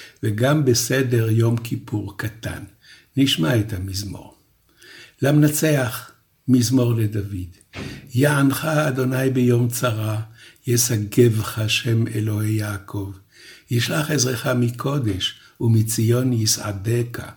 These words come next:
יזכור כל מנחותיך, ועולתך ידשנה סלע. ייתן לך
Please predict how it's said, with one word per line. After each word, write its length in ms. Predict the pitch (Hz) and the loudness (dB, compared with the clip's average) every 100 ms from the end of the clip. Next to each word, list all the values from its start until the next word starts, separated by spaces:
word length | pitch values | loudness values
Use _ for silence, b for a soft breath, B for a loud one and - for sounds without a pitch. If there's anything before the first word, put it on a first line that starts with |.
| _ B B B B - | _ B B B B 0
יזכור 580 | 135 127 120 151 151 143 | 2 2 2 2 2 0
כל 240 | 143 135 | 0 0
מנחותיך, 840 | 139 135 120 131 117 - 131 120 135 120 120 B B 127 | 2 0 0 -4 -6 -4 -4 -4 -4 -6 -6 B B -4
ועולתך 640 | 123 123 117 110 - 135 127 | -2 0 -2 -2 -4 -2 0
ידשנה 760 | 123 117 113 113 - 113 120 120 - | 0 0 0 -2 0 2 4 2 0
סלע. 560 | - - 139 123 120 104 - _ B B B B - | -10 -8 -6 -4 -6 -8 -14 _ B B B B 0
ייתן 380 | 135 135 170 180 | 2 2 0 2
לך 280 | 165 156 | 0 0